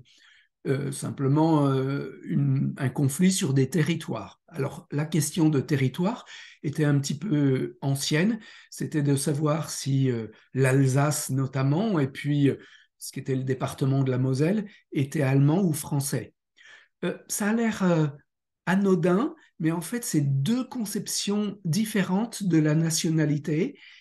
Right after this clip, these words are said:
et ça met au jour, euh, également l'émergence de, de l'empire, euh,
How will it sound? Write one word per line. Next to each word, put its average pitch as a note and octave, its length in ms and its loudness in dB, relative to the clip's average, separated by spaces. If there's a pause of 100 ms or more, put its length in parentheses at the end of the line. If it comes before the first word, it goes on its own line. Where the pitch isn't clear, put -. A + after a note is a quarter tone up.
(160)
et D#3 80 0
ça E3 180 -2
met F#3 200 2
au G3 180 2
jour, G3+ 420 -2 (320)
euh, F3 320 -4
également F3 720 2 (300)
l'émergence F3 1000 0 (280)
de, D3 840 2
de D#3+ 120 2
l'empire, D#3 580 0
euh, C3 480 -2